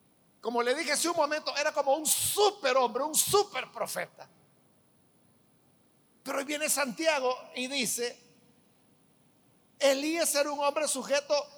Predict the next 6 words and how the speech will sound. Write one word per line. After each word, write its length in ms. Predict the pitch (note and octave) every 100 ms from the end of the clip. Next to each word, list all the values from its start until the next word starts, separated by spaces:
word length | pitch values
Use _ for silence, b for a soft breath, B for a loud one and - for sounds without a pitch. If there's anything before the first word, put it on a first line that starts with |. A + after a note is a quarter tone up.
| - - -
a 160 | A#3+
pasiones 500 | B3 A#3+ C4+ D#4 E4 -
semejantes 920 | B3+ B3+ B3+ C#4+ F#4+ G4+ F4+ A3+ -
a 80 | G#3
las 160 | F#3
nuestras". 680 | F3+ F#3+ D3 - B2 - -